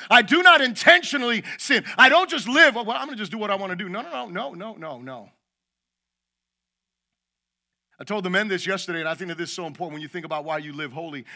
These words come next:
You live holy not because you love people so much. You live holy because you love God so much. When I offend, see, when I, when I offend my wife, when I offend my children, when I offend my neighbor,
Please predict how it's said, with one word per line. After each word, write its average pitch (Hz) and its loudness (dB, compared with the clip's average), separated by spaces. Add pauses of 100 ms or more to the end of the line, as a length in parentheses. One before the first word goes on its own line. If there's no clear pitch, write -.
(100)
You 196 -10
live 185 -4
holy 190 -6
not 180 -4
because 170 -8
you 156 -16
love 165 -8
people 175 -14
so 143 -12
much. 139 -12
You 165 -18
live 160 -12
holy 160 -14
because 135 -14
you 135 -18
love 131 -12
God 139 -8
so 123 -18
much. 110 -18 (1300)
When 196 -2
I 247 6
offend, 247 2
see, 214 -8 (120)
when 220 0
I, 247 4
when 214 -4
I 247 2
offend 247 2
my 196 2
wife, 202 0 (300)
when 214 -2
I 240 6
offend 262 2
my 208 2
children, 285 -2 (160)
when 240 0
I 233 8
offend 269 4
my 208 4
neighbor, 294 2